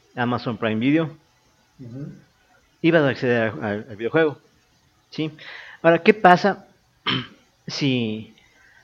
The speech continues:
Speaker 1: tú estás jugando, llevas, pues, treinta, cuarenta horas, vas a continuar y el servicio ya no está disponible, o el juego ya no está disponible?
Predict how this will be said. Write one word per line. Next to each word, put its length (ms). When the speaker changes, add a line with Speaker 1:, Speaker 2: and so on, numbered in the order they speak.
Speaker 1:
tú 80
estás 200
jugando, 560
llevas, 380
pues, 200
treinta, 300
cuarenta 320
horas, 320
vas 280
a 180
continuar 420
y 100
el 80
servicio 340
ya 80
no 60
está 140
disponible, 460
o 100
el 60
juego 200
ya 140
no 80
está 140
disponible? 400